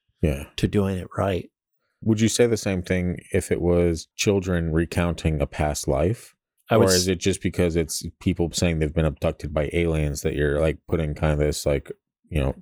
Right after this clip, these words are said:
Speaker 1: weird spin on it and being like, "Yeah,
Speaker 2: I
Speaker 1: I'm
Speaker 2: would,
Speaker 1: out."
Speaker 2: I, I would find it more fascinating to hear children say, and I think, and we talked about
Speaker 1: Fasc-,
Speaker 2: it on the
Speaker 1: yeah,
Speaker 2: show.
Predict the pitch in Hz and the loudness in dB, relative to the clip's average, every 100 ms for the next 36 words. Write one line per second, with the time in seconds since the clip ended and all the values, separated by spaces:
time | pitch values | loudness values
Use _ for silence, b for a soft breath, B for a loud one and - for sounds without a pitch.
0 | _ _ _ - 92 90 85 76 - - | _ _ _ -4 2 2 2 -2 -6 -8
1 | - 87 73 71 67 71 73 71 92 87 | -2 -2 0 0 0 0 0 0 0 0
2 | 67 - 139 131 127 76 120 113 - 117 | 0 -4 0 2 2 0 -2 -6 -4 -2
3 | 117 113 - 110 110 101 - 110 95 101 | 0 -2 -2 -2 0 -4 -2 -2 0 -2
4 | 92 - 95 98 101 104 95 101 92 - | -4 -4 -2 -2 -2 -2 0 0 -2 0
5 | 90 90 95 92 95 90 90 110 - _ | -2 0 -2 -2 -2 -2 -4 -6 -12 _
6 | _ _ _ 113 98 110 - 113 117 113 | _ _ _ 0 0 -4 -4 0 2 4
7 | 113 - _ _ - 127 - 95 92 147 | 0 -4 _ _ 0 0 0 -4 0 2
8 | 151 107 127 101 85 | 0 2 4 4 2